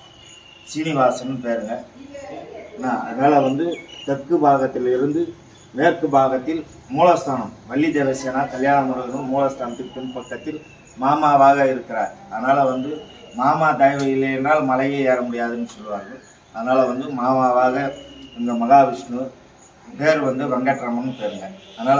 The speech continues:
வந்து ஐந்து சனிக்கிழமையும் விசேஷமான ஒரு அலங்காரம் அபிஷேகம்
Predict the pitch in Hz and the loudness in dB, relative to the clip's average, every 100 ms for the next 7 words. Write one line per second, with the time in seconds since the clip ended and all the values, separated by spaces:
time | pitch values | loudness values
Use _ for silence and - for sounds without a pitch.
0 | 131 135 117 139 165 156 135 135 143 143 | 2 2 0 0 -2 -4 -4 -6 -4 0
1 | 135 143 139 120 135 131 123 131 131 123 | 0 -2 -6 -6 -6 -6 -4 -4 -4 -4
2 | 117 113 120 120 120 120 - - - - | -2 -2 -2 -2 -4 -4 -10 -14 -18 -12
3 | 113 127 131 123 127 | -10 -6 -4 -4 -4